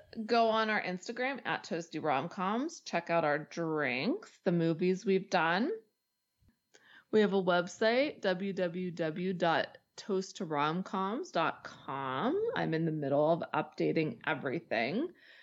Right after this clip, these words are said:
So we have all of our pictures of cocktails and movies out now, but I'm still getting descriptions and links to the recipes on there.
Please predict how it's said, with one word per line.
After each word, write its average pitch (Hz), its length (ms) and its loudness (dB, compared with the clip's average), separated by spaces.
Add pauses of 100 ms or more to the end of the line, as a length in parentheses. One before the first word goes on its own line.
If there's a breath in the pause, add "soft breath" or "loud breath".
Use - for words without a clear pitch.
(120 loud breath)
So 170 200 -2
we 165 140 2
have 185 260 0
all 156 300 0
of 160 100 -4
our 160 260 -2
pictures 180 760 -4
of - 200 -4
cocktails 175 800 0
and 180 180 0
movies 170 320 0
out 160 200 0
now, 139 200 -2
but 147 140 -4
I'm 156 100 -4
still 165 240 -2
getting 156 300 -2
descriptions 160 720 -6
and 160 220 -2
links - 300 -6
to - 120 -8
the 123 100 2
recipes - 680 -4
on - 260 -2
there. 87 380 -2